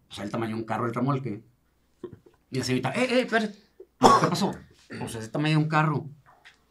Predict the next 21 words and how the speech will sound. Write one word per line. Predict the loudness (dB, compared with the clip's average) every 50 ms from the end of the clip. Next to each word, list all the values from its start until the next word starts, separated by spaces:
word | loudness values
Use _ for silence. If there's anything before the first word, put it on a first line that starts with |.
| _ _
porque | -4 -2 0 2 2
me | 0
dejé | 0 0 -2
pagar | -2 0 0 2 2
impuestos, | 2 2 0 0 0 -2 -6 -8 -10
tipo, | -10 -6 -4
con | -2 -2
la | -2 -4
pura | -6 -8
factura". | -8 -8 -8 -8 -8 -6 -6 -8 -10 -10
Y | -8 -6 -6
yo, | -4 -4 -4
"¿Y?". | -2 -2 -2 -2 -4 -8 -14 -20 _ _ _ _ _ _
"No, | -6 -4 -2 -2 -2
pues, | -4 -6
se | -6
ocupa | -6 -6 -6 -4 -6 -6
pequeña | -6 -4 -2 -2 -2
importación, | -2 -2 -4 -6 -6 -8 -6 -6 -6 -6 -6
se | -8 -10
ocu-, | -12 -12 -12 -14